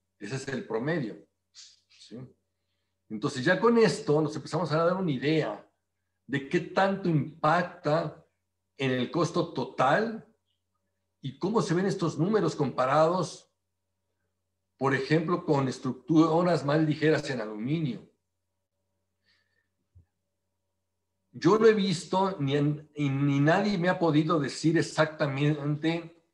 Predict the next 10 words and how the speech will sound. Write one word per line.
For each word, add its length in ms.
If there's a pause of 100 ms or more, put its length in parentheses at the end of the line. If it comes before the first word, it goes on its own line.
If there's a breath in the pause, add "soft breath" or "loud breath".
(300)
cuál 200
es 80
la 100
frontera 1120 (1500)
en 120
la 120 (120)
cual 540 (600)
es, 640
empiezas 680
a, 220